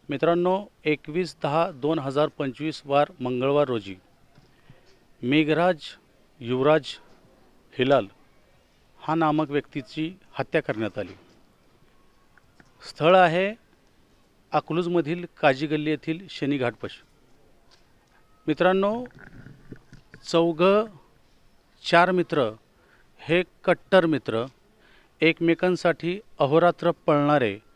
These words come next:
एकमेकांसाठी झटणारे, आणि आपण पाहतो काय, तर मित्रानेच मित्राची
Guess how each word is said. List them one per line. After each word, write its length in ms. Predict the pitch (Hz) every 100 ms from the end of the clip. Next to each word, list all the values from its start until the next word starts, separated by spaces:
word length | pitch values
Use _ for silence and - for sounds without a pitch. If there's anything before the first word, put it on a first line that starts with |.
| _ _ _
एकमेकांसाठी 1000 | 156 160 156 160 180 180 175 147 165 180 - _ _ 120 113
झटणारे, 560 | 127 - 165 160 107 101 _ _ - - - _ _ _ _ -
आणि 160 | 139
आपण 280 | 151 143 160
पाहतो 360 | 139 139 - 147
काय, 280 | 139 104 104 _ - _ _ _ _
तर 140 | 147 139
मित्रानेच 880 | 127 131 127 143 139 139 151 160 -
मित्राची 640 | 135 117 123 117 - 165